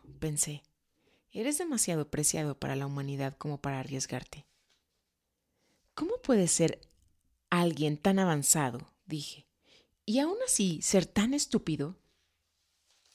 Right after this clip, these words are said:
"No juzgues con tanta rapidez", dijo. "La mayor parte de esas personas viven en zonas silvestres de China y no tiene relación alguna con la modernidad,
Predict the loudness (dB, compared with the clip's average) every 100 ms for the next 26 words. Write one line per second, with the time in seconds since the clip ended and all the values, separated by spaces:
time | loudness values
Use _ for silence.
0 | _ _ _ _ _ _ _ _ _ _
1 | 0 0 0 -2 -2 -2 -2 -2 -6 -4
2 | -4 -4 -4 -6 -6 -4 -4 -4 -6 -10
3 | -20 -20 _ _ -20 _ -2 2 4 4
4 | 2 4 4 4 2 6 6 6 2 -2
5 | -2 -2 0 0 0 2 2 0 2 2
6 | 2 2 2 2 2 0 0 -2 -2 -2
7 | -4 -8 -20 -20 2 6 6 6 6 6
8 | 6 4 2 0 0 0 0 -2 -2 -4
9 | -2 -2 -2 -2 0 0 -2